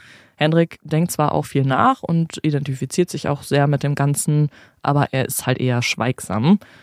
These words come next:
Und ja, Andi ist, wie gesagt, eigentlich nur der Mitläufer, das heißt, der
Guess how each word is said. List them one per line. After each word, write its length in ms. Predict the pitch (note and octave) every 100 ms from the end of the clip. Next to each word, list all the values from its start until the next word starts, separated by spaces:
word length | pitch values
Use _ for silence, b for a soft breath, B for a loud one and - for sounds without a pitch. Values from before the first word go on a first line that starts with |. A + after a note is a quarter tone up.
| B B
Und 380 | - D#3 D3 -
ja, 140 | - -
Andi 320 | - D3 C#3+
ist, 200 | C#3 C#3
wie 60 | C#3
gesagt, 320 | C3+ B2 -
eigentlich 320 | B2+ C3+ B2
nur 100 | C3
der 140 | B2 B2
Mitläufer, 680 | C#3+ - C#3 D#3+ D3 D3+
das 220 | C#3+ C3 B2+
heißt, 300 | B2+ - -
der 300 | B2 A#2+